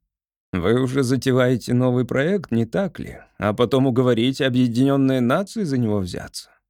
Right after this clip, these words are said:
Тернбулл, это всё прекрасно, однако вы кое-что упустили". "И что же?" Рапопорт медленно поднялся. Чуть пошатываясь, он подошёл к письменному столу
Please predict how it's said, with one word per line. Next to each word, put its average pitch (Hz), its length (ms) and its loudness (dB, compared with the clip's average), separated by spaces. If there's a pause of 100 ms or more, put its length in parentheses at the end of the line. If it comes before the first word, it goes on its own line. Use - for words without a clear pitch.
(120)
Тернбулл, 107 580 0
это - 240 2
всё 151 340 2
прекрасно, 139 880 -2 (520)
однако 147 400 2
вы 147 400 0
кое-что 156 460 -2
упустили". 160 760 -6 (360)
"И 165 160 2
что 156 300 0
же?" 202 200 -8 (680)
Рапопорт 123 560 0
медленно 120 460 2
поднялся. 131 720 -4 (100)
Чуть 131 240 2
пошатываясь, 160 680 2
он 135 120 2
подошёл 139 400 2
к - 120 -14
письменному 120 560 0
столу 185 400 -2